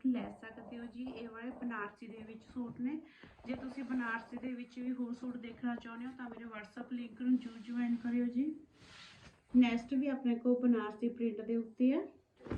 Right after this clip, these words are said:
ਸੂਟ ਆਪਣਾ ਕਾਫੀ ਡਿਮਾਂਡ ਦੇ ਉੱਤੇ ਹੈ ਜੀ, ਤੁਸੀਂ ਦੇਖ ਸਕਦੇ ਹੋ, ਬਹੁਤ ਜ਼ਿਆਦਾ ਸੋਹਣੀ ਡਿਜ਼ਾਈਨਿੰਗ ਹੈ ਨੈਕ ਦੀ। ਤੇ ਇਹ ਜਿੱਦਾਂ ਹੀ ਫਰੋਜੀ ਸੂਟ ਦੇ ਵਿੱਚ ਬਾਰਡਰ ਬਣਿਆ ਹੋਇਆ ਸੀ, ਉੱਦਾਂ ਹੀ ਬਾਰਡਰ ਬਣਿਆ ਹੋਇਆ।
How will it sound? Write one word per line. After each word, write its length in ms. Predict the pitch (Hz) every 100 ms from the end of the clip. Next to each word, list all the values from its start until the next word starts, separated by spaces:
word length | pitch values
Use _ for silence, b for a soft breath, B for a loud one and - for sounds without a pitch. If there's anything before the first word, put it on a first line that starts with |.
| B B B -
ਸੂਟ 180 | 240 233
ਆਪਣਾ 260 | 226 226 226
ਕਾਫੀ 440 | 220 214 262 294 - - _ _ b b b b _
ਡਿਮਾਂਡ 400 | 220 233 220 214
ਦੇ 140 | 214 220
ਉੱਤੇ 360 | 220 240 240
ਹੈ 80 | 240
ਜੀ, 180 | 240 285
ਤੁਸੀਂ 360 | - 247 233 208
ਦੇਖ 260 | 196 196
ਸਕਦੇ 420 | - 220 233 240
ਹੋ, 120 | 269 294
ਬਹੁਤ 300 | 254 202 202
ਜ਼ਿਆਦਾ 200 | 226 240
ਸੋਹਣੀ 340 | 240 220 262 277 240
ਡਿਜ਼ਾਈਨਿੰਗ 540 | 220 220 202 202 214
ਹੈ 80 | 220
ਨੈਕ 320 | 220 220 -
ਦੀ। 200 | 233 320 330 b b b b b b b _ -
ਤੇ 60 |
ਇਹ 260 | 247 240 226
ਜਿੱਦਾਂ 520 | 196 - 247 196 233
ਹੀ 200 | 247 262
ਫਰੋਜੀ 440 | 247 - 226 214 247
ਸੂਟ 260 | 277 262
ਦੇ 180 | 233 254
ਵਿੱਚ 300 | 247 247 247 254 254 B B B -
ਬਾਰਡਰ 340 | 226 226 226
ਬਣਿਆ 280 | 247 277 285
ਹੋਇਆ 280 | 269 254 247
ਸੀ, 200 | 240 262
ਉੱਦਾਂ 380 | - 202 196 220
ਹੀ 100 | 220
ਬਾਰਡਰ 340 | 214 208 208
ਬਣਿਆ 280 | 208 226 220
ਹੋਇਆ। 300 | 214 208